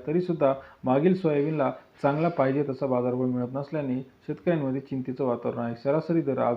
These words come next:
सोयाबीनला बघितला आपण चाळीस पंचेचाळीस, खर्चाचा विचार जर केला तर अतिशय नगण्य बाजारभाव आहे. सरासरी दर चाळीस, एक्केचाळीस, बेचाळीस रुपयामध्ये सोयाबीन विकणे शेतकऱ्यांना परवडणे अशक्य झाले आहे. चला तर सविस्तर चर्चा करूया. पहिलं मार्केट जे आहे अकोला मार्केट,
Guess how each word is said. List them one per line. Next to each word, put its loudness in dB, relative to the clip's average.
सोयाबीनला -2
बघितला -2
आपण -2
चाळीस 4
पंचेचाळीस, -2
खर्चाचा 2
विचार 2
जर -2
केला 2
तर 0
अतिशय -4
नगण्य 0
बाजारभाव 2
आहे. -2
सरासरी -4
दर -4
चाळीस, -4
एक्केचाळीस, -4
बेचाळीस -4
रुपयामध्ये -2
सोयाबीन 6
विकणे -2
शेतकऱ्यांना -6
परवडणे -2
अशक्य -4
झाले 4
आहे. 0
चला -2
तर -6
सविस्तर -4
चर्चा -4
करूया. -2
पहिलं 4
मार्केट 0
जे -2
आहे 4
अकोला 6
मार्केट, 0